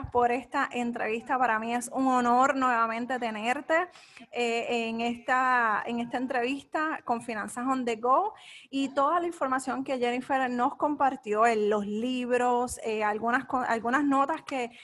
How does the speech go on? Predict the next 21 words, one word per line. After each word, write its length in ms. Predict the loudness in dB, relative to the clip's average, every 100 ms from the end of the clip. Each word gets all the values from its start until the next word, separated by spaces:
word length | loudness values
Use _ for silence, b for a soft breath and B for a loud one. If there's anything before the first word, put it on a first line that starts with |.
| B
he 140 | -4 0
tomado 560 | 2 4 4 4 4
que 180 | 0 -6
son 400 | -4 -4 -6 -8 _ -4
poderosas, 720 | 0 2 0 2 0 0 -2
las 120 | -2
voy 120 | -2
a 20 | -4
estar 240 | -4 -2
compartiendo 640 | -2 -2 -2 -2 -2 -2 0
contigo 920 | -2 -2 -4 -4 -2 2 2 2 0
en 240 | -2 0
las 140 | 0 0
notas 420 | -2 0 -2 -4 -4
del 300 | 0 0 -2
programa. 760 | _ -4 -2 2 2 2 0
Jennifer, 540 | 0 0 0 0 -2 -2
despídete 540 | -2 -2 0 -2 0
de 120 | 2 4
la 80 |
audiencia. 640 | 4 4 2 0 -4 -4 -6